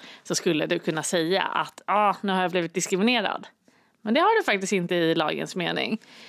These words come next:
För diskriminering är enbart förbjudet om det beror på någon av de, eh, sju diskrimineringsgrunder som finns angiven i diskrimineringslagen. Och de grunderna är kön,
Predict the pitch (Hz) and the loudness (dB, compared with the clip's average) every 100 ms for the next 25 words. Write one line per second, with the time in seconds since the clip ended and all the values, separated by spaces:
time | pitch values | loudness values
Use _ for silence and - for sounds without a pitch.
0 | - - 196 185 185 202 226 220 247 277 | -20 -4 0 0 0 0 2 4 4 4
1 | 262 226 190 202 185 170 170 180 165 165 | 4 2 0 0 0 0 0 -2 2 2
2 | 156 160 160 165 160 151 147 156 175 160 | 2 -2 0 0 0 0 0 -2 0 2
3 | 156 151 - 175 160 156 - - - 165 | 2 -2 -4 0 2 0 -4 -16 -4 -2
4 | 151 151 156 147 156 160 160 - - 196 | 0 0 0 0 -2 -2 -4 -4 -2 0
5 | 156 143 156 151 175 - 214 220 214 202 | 0 0 -2 0 -2 0 2 4 2 0
6 | 202 370 370 185 170 170 147 165 151 139 | 0 2 4 2 0 -2 -4 -4 -4 -4
7 | 147 147 - 156 160 160 - 185 190 190 | -2 -2 -2 -4 -4 -4 -2 0 0 0
8 | 196 277 240 180 - - - - - - | 0 0 0 -2 -10 -16 -20 -20 -20 -20
9 | - - 233 240 202 175 156 - 147 - | -14 -2 2 4 4 4 0 0 -2 0
10 | - 320 320 320 311 | 2 4 4 2 0